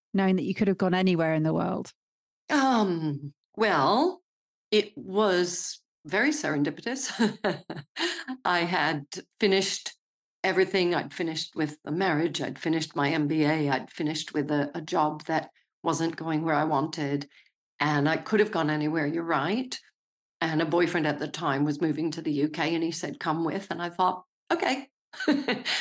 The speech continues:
Speaker 2: But he left <laughs> after, um, less than a year. Uh, and I stayed. And that was the,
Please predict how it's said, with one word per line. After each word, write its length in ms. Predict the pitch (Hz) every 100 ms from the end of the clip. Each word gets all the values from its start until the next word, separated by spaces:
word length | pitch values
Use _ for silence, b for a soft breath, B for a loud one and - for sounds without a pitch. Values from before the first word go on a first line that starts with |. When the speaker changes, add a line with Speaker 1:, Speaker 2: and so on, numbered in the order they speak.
| B -
Speaker 2:
But 140 | 202
he 140 | 254
left 440 | 247 285 - - -
<laughs> 220 | 285 294
after, 680 | 359 - 240 220 - 220 196
um, 200 | 190 170 B B
less 200 | 202 202
than 120 | 208 208
a 60 |
year. 380 | 226 233 175 160 B B B B _ _
Uh, 340 | 202 196 196 190 - -
and 140 | 190
I 140 | 196
stayed. 480 | 214 - 269 190 170
And 180 | 196 190
that 140 | 196
was 160 | 196 185
the, 200 | 180